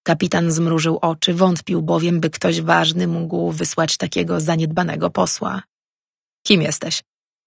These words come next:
„Tajen Willmaker z Alby”. Tajen prychnął.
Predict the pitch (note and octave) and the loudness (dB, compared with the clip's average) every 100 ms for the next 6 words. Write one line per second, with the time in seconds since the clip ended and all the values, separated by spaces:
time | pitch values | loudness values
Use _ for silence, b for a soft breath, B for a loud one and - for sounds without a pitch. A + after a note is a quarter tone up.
0 | _ _ _ _ _ _ _ _ _ _ | _ _ _ _ _ _ _ _ _ _
1 | _ _ _ - A3+ G3+ G3 F3 E3+ D#3+ | _ _ _ 2 6 8 6 4 2 2
2 | D#3 E3 D#3+ - E3+ E3 E3 - - _ | 0 -2 -2 0 -2 -2 -6 -10 -14 _
3 | _ _ _ _ F3+ F3 F3+ - - - | _ _ _ _ -2 0 -2 -4 -6 -4
4 | G#3+ G3+ | -4 -4